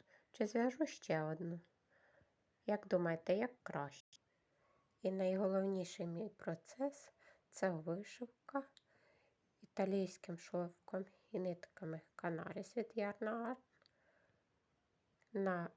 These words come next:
е, пом'якшеному льоні кольору хакі, сорочка для захисника. Я приймаю участь у про-, проєкті "Сорочка до перемоги".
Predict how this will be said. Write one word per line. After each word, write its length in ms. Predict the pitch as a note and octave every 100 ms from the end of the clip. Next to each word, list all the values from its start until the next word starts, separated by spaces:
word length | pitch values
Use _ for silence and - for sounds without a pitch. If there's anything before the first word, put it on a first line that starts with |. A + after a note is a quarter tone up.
| -
е, 260 | F3+ E3+ E3 -
пом'якшеному 1000 | G3 G3 F3 E3+ - E3 E3 E3 E3 E3 _ _ _ _ _ _ -
льоні 520 | E3+ E3+ D#3 D#3 F#3 - -
кольору 380 | F3 E3 E3 E3
хакі, 580 | - G3+ D4+ D#4+ D4 C#4 - - -
сорочка 540 | - F#3+ A#3 C#4+ - F3+
для 320 | F#3 G3 G#3
захисника. 960 | - F#3 F#3 F#3 - F#3 E3+ - E3 - _ _ - - -
Я 80 | -
приймаю 440 | A#3 A3 G#3 G3
участь 440 | F#3+ F#3 F#3 E3+
у 20 | F3+
про-, 300 | - E3+ - _
проєкті 600 | - F3 E3+ E3 D#3 - E3+
"Сорочка 720 | - E3 D#3+ D#3+ D#3 - -
до 180 | D3+ D3+
перемоги". 800 | - D3+ C#3+ C#3+ F3 C4+ C#4